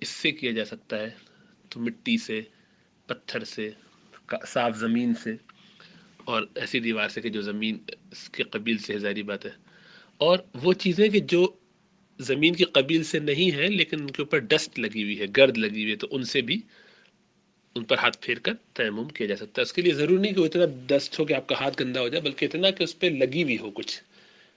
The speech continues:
डस्ट की लेयर, तो उससे तयम्मुम किया जा सकता है। जो सवाल आपने पूछा कि क्या अगर वॉशरूम में पानी हो या गिरने का ख़तरा हो या सफाई का इंतज़ाम बाद में ना किया जा सकता हो या पहले toilet में इतना पानी कुछ नीचे गिरा हुआ हो,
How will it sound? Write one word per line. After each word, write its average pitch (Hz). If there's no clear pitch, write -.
डस्ट 120
की 120
लेयर, 104
तो -
उससे -
तयम्मुम 107
किया 104
जा 107
सकता -
है। -
जो 131
सवाल 143
आपने 156
पूछा 175
कि 175
क्या 160
अगर 143
वॉशरूम 143
में 139
पानी 139
हो 135
या 131
गिरने 127
का 135
ख़तरा 131
हो 139
या 135
सफाई 131
का 135
इंतज़ाम 135
बाद 127
में 131
ना 139
किया 139
जा 127
सकता 131
हो 135
या 135
पहले 143
toilet 139
में 143
इतना 143
पानी 131
कुछ 131
नीचे 127
गिरा 127
हुआ 143
हो, 143